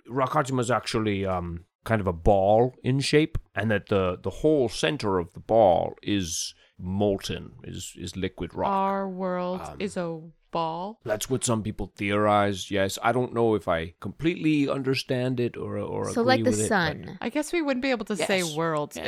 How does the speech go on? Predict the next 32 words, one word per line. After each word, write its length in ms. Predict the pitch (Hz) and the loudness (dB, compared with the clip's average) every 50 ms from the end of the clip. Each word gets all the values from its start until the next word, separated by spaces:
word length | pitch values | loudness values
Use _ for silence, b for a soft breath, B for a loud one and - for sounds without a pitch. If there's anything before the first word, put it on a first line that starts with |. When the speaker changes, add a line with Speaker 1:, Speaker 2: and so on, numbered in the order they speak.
| - - | -4 -4
Speaker 2:
if 60 | - | -2
Speaker 1:
like 60 | - | -4
Speaker 2:
we 100 | 165 151 | -4 -4
Speaker 1:
the 120 | - 165 156 | -4 -4 -4
Speaker 2:
didn't 140 | 147 139 - | -2 0 -2
know 100 | 143 139 | -2 -2
Speaker 1:
sun. 60 | 143 | -2
Speaker 2:
it 40 | 151 | -4
was 160 | 156 151 151 | -6 -4 -4
a 60 | 160 | -6
ball. 460 | - - 123 120 123 127 131 135 180 - 302 | -6 -4 -4 -4 -2 -4 -4 -6 -6 -6 -6
<laughs> 60 | 359 B B 698 B 784 B B B B B B B B B B B B - 302 - | -6 B B -10 B -14 B B B B B B B B B B B B -16 -4 2
Speaker 1:
Like 260 | - 349 370 269 - | 4 4 4 4 6
the 120 | - 330 | 6 6
world. 680 | 294 285 311 330 330 320 294 254 208 156 113 90 - - - | 6 6 4 6 8 8 10 10 10 8 6 2 -4 -8 2
Yes, 320 | 277 302 294 226 147 - | 4 4 4 4 2 0
no, 220 | - 240 269 247 208 | 0 4 6 8 8
like 400 | 160 131 117 - - - 165 151 | 8 6 4 0 0 0 0 0
Rakhatima, 880 | - - - - - 185 196 196 190 - 202 196 175 175 175 175 170 151 | -2 -10 -10 -8 0 2 2 2 2 2 0 0 0 0 0 0 0 2
the 60 | 139 | 0
world. 320 | 156 151 147 175 170 139 104 | -4 -2 2 4 4 4 4
That's 220 | 127 139 - - | 2 -2 0 0
what 100 | 151 135 | 4 6
I 60 | 123 113 | 6 6
mean. 240 | 117 117 107 95 85 | 6 4 2 0 0
Like, 140 | 82 85 - | -4 -6 -4
from 220 | - 139 127 120 | -4 -2 -2 0
the 100 | 101 113 | 0 0
world 560 | 101 95 95 110 110 107 101 92 90 82 80 | 0 2 2 4 4 4 4 4 0 -2 -4
is 220 | - 87 87 87 80 | -6 -6 -6 -6 -4
where 200 | 87 85 85 82 | -2 -2 -2 -2
the, 200 | 78 82 78 | -2 -4 -6